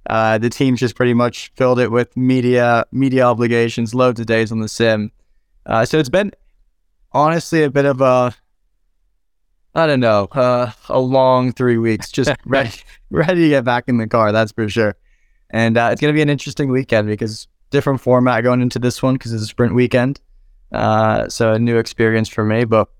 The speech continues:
Speaker 1: you know, I think the long straights, slippery car, we might have a, might have a chance.
Speaker 2: I love that. And honestly, what, what's exciting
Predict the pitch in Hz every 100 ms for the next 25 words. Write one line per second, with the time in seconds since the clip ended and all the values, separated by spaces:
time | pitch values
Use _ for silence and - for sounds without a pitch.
0 | - 113 107 107 110 - - _ _ _
1 | _ - 110 113 113 - 110 113 113 -
2 | - 113 113 110 107 110 113 113 110 113
3 | 110 110 110 107 - 113 113 104 113 101
4 | 95 - - _ - _ 127 147 143 147
5 | 123 107 104 131 135 165 170 156 131 120
6 | 143 - 123 156 - 147 - 160 170 180
7 | 165 156